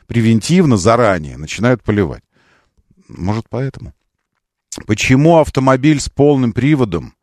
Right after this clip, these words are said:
и ста восьмидесяти лошадями такой урод? Э, спрашивает Александр Мажигитов. М,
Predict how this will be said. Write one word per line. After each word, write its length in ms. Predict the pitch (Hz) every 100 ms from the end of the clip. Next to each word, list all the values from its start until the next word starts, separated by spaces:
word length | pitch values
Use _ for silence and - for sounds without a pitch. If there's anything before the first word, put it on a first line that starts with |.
| _ _ _ _ _ _
и 120 | 98 98
ста 420 | - - 151 151
восьмидесяти 920 | 120 113 - - 117 127 98 - 90
лошадями 920 | 87 85 92 80 110 143 139 95 69 _ _ _ _ _ _ -
такой 340 | 85 - 123
урод? 280 | 92 69 - - _ _ _ _ _ _
Э, 220 | 73 73 71
спрашивает 460 | - 95 98 - 78
Александр 580 | 76 - 90 82 80 - _ _ _ _ _
Мажигитов. 680 | 76 73 78 50 - - _ _ _ _ _ _ _ _ _
М, 880 | - 123 127 127 127 123 123 123